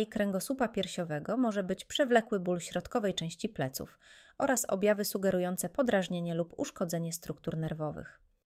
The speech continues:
Dolegliwości w tej okolicy bywają odczuwane między łopatkami, przy żebrach albo z przodu klatki piersiowej. Do objawów, które mogą uzasadniać pogłębioną diagnostykę, należą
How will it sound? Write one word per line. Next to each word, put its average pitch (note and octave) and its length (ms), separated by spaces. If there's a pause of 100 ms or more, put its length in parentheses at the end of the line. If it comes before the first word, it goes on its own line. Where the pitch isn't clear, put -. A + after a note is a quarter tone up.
Dolegliwości G3 680
w - 60
tej G#3 160
okolicy C4 440
bywają G#3 400
odczuwane G#3 500
między G3 280
łopatkami, F3 760 (380)
przy - 180
żebrach G3 580
albo F3+ 280
z - 80
przodu A3 280
klatki G3 340
piersiowej. E3 640 (880)
Do - 220
objawów, G3 640
które G3 260
mogą C4+ 300
uzasadniać A3 640
pogłębioną G#3 580
diagnostykę, G3 600
należą E3+ 540